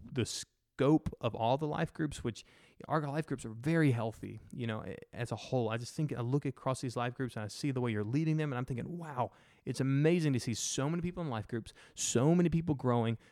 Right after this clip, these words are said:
Salvation has been, uh, ha-, has been evident in many of your life groups,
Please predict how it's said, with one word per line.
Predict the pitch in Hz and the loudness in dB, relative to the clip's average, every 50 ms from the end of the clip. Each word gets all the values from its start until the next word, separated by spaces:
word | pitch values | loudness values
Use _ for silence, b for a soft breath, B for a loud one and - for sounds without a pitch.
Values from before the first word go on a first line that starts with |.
| b | b
Salvation | - - - 127 117 110 110 120 127 156 156 - - 165 147 147 | -6 -2 0 2 2 2 4 4 6 6 6 4 2 2 2 2
has | 147 127 123 113 110 | 0 0 0 -2 -4
been, | 110 110 117 113 110 107 b b b b b b - | -4 -4 -2 -2 -2 -4 b b b b b b -10
uh, | 107 107 107 107 | -8 -6 -6 -6
ha-, | - - 123 127 - - | -8 -8 -8 -8 -6 -6
has | 120 113 | -4 -4
been | 120 117 - - | -4 -4 -4 -4
evident | 139 151 151 143 143 127 | -6 -4 -2 -2 -2 -4
in | - 117 113 113 120 135 | -4 -4 -4 -2 -2 0
many | 143 147 156 175 185 170 | 2 2 2 2 2 2
of | 135 113 | 2 2
your | 113 110 107 104 | 2 2 2 0
life | 101 101 101 104 - | 0 -2 -4 -6 -10
groups, | - - 110 104 104 - - | -10 -6 -6 -4 -4 -6 -8